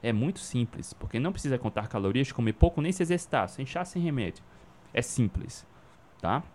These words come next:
E aí eu vou falar alguns, algumas coisas aqui já agora, tá? André, quais são os alimentos que dificultam o emagrecimento, que atrapalham o emagrecimento? Não só vou falar os que atrapalham o emagrecimento, vou... são os que atrapalham muito o emagrecimento. Muito, tá?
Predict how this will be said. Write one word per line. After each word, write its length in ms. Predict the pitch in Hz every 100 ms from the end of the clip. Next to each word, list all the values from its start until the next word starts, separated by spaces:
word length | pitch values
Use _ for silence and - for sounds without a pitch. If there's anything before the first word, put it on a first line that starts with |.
| - - - - - -
E 60 | 107
aí 100 | 113
eu 80 |
vou 100 | 113
falar 280 | 123 123 117
alguns, 460 | 117 107 117 120 -
algumas 300 | 110 117 113
coisas 280 | 113 107 107
aqui 220 | - 110
já 140 | 120 -
agora, 520 | 78 131 110 92 82 92
tá? 200 | 139 226 - - - - - - -
André, 440 | 156 180 190 110 85 -
quais 200 | 185 190
são 280 | 185 180 175
os 120 | 156
alimentos 380 | 165 151 147 -
que 120 | -
dificultam 600 | 147 165 170 - 226 208
o 20 |
emagrecimento, 600 | 165 151 147 143 120 92
que 80 | -
atrapalham 440 | 143 156 - 160 151
o 40 |
emagrecimento? 580 | 135 123 113 113 90 135
Não 200 | 214 359
só 180 | - 165
vou 100 | 139
falar 240 | 139 123
os 120 | 120
que 100 | -
atrapalham 400 | 123 113 - 143
o 40 | 127
emagrecimento, 540 | 113 107 101 117 -
vou... 140 | 143 160 131 - - - - - -
são 160 | - 175
os 100 | 185
que 80 | 185
atrapalham 420 | 175 175 175 190
muito 560 | 165 151 190 196 135 110
o 40 |
emagrecimento. 800 | 98 98 95 95 98 82 - - -
Muito, 720 | 110 143 170 135 82 - 50 - -
tá? 260 | - 107 196